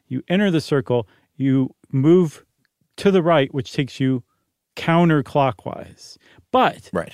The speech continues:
Speaker 1: if you're already in the circle and you decide to just start taking right turns, you're actually moving clockwise, which is brain busting if you think about it.
Speaker 2: Okay, I literally did not understand that until you just said it that way.
Speaker 1: I,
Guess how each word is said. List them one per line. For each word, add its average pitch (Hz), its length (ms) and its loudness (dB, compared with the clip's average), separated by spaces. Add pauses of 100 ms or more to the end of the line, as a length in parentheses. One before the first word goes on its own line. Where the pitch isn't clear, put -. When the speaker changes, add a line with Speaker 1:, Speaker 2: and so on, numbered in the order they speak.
Speaker 1:
if 160 140 -4
you're 165 220 2
already 190 480 2
in 233 120 0
the 196 80 0
circle 131 520 -6 (260)
and 147 220 2
you 151 120 0
decide 156 560 0
to 139 380 0 (260)
just - 180 -8
start 147 300 0
taking 143 420 -2
right 147 320 0
turns, 139 720 -4 (420)
you're 175 160 2
actually 175 600 0
moving 160 560 0
clockwise, - 1040 -4 (340)
which 147 240 -2
is 151 140 -4
brain 143 420 0
busting 113 480 -6
if 113 160 -12
you 120 80 -10
think 117 220 -12
about 120 300 -14
it. - 100 -20 (760)
Speaker 2:
Okay, 104 400 0
I 107 120 0
literally 113 520 2
did 104 180 -2
not 104 240 -2 (140)
understand 95 540 -2
that 87 140 -2
until 90 240 -4
you 82 120 -8
just 82 180 -10
said 82 140 -4
it - 100 -10
that - 180 -6
way. - 120 -8
Speaker 1:
I, 170 260 0